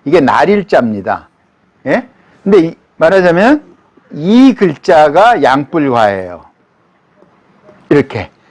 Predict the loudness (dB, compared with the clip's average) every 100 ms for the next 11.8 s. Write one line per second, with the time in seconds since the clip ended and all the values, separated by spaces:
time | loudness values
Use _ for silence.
0 | _ _ _ -6 -6 -10 _ _ -14 -14
1 | -14 _ _ 0 0 0 -2 0 0 0
2 | -2 -2 0 2 2 0 -2 -6 -4 -4
3 | -4 -6 -4 -4 -4 -6 -6 -10 -10 -8
4 | -2 2 2 0 -4 -4 0 0 0 -2
5 | -6 _ _ -2 0 0 -4 -4 -2 0
6 | 0 0 -2 -4 -6 -8 -12 -14 -18 -20
7 | -20 _ _ _ -2 0 2 -2 -2 -14
8 | -4 0 2 4 2 -2 _ _ _ 0
9 | 0 2 2 2 -2 -8 _ _ _ _
10 | _ 0 2 0 -4 _ 2 4 4 2
11 | 2 0 0 0 0 0 2 0